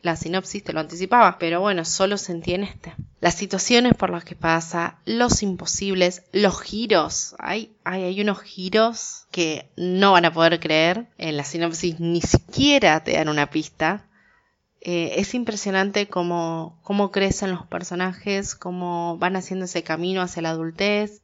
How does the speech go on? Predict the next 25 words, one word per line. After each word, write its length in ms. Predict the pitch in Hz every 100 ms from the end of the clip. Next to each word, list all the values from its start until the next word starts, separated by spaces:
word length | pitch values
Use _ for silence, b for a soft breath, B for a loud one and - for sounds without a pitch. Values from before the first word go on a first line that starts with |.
| -
cómo 640 | 180 175 175 170 - _ -
van 640 | 165 160 165 170 165 170 _ _ _ _
mostrando 1000 | - 170 165 - 196 202 208 190 180 - _
un 520 | 180 175 175 170 165
real 380 | 160 165 165 185
valor 680 | 175 156 175 196 196 208 -
con 120 | 175
las 160 | 165 165
decisiones 480 | 165 165 - 190 185
que 160 | -
toman. 680 | - 208 220 226 233 240 240 _ _ _ _ _ _ _ _ _ _ _ -
Es, 360 | - 180 180 -
es 260 | - 175 208
increíble 480 | 185 175 180 190
la, 480 | 170 160 156 156 190 269
también 320 | 165 165 175
la 80 | 196
definición 640 | 196 175 160 160 165 170
de 80 | 180
pareja 480 | 175 160 156 - 185
que 100 | 175
nos 140 | 156
quiere 160 | - 165
hacer 220 | 165 160
Megan 480 | 160 160 165 170 196